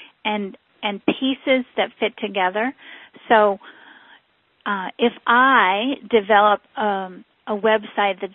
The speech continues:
exactly like my coach's, and yet my business is not at the same stage as my coach's business, I've already not been strategically thinking. I need to be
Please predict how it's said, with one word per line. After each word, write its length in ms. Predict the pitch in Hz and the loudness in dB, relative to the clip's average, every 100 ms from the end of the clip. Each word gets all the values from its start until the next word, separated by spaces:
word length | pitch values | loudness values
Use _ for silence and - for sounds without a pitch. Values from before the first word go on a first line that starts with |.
| - | -14
exactly 680 | 185 185 208 196 214 208 196 | -14 -6 -2 -2 -4 -8 -6
like 400 | 196 180 180 - | -6 -6 -6 -10
my 260 | 190 180 170 - | -8 -8 -8 -4
coach's, 640 | 254 285 - 170 170 185 - | -4 -4 -8 -8 -10 -14 -18
and 320 | - 196 190 | -16 -14 -10
yet 240 | 190 185 - | -6 -6 -6
my 260 | 196 190 | -6 -6
business 680 | 185 185 226 254 247 226 208 - _ | -6 -4 -4 -4 -6 -8 -8 -12 _
is 160 | 214 196 | -12 -12
not 400 | 190 190 190 190 | -8 -2 -2 -2
at 180 | - 185 | -6 -12
the 120 | - 185 - | -12 -14 -12
same 300 | 190 180 180 - - | -12 -14 -18 -20 -12
stage 600 | 202 226 262 180 190 202 - | -6 -2 -2 -4 -10 -16 -12
as 260 | 196 185 185 | -8 -8 -8
my 180 | 185 175 - | -14 -14 -10
coach's 380 | 269 330 - 202 _ | -8 -8 -10 -14 _
business, 460 | - - - - - _ - - - - - | -10 -10 -14 -18 -18 _ -20 -20 -20 -20 -6
I've 140 | 220 208 | 0 4
already 600 | 208 220 247 262 240 - _ _ _ _ _ _ | 4 4 2 0 -4 -8 _ _ _ _ _ _
not 500 | - 202 202 214 214 - 196 | -10 -4 2 2 2 -4 -10
been 220 | 185 180 - | -10 -12 -16
strategically 720 | 190 - 190 180 - 175 180 | -16 -14 -14 -14 -16 -16 -16
thinking. 460 | 196 180 - - - _ | -14 -16 -18 -20 -20 _
I 100 | - | -18
need 220 | 180 190 | -14 -12
to 80 | 202 | -8
be 140 | 214 | -8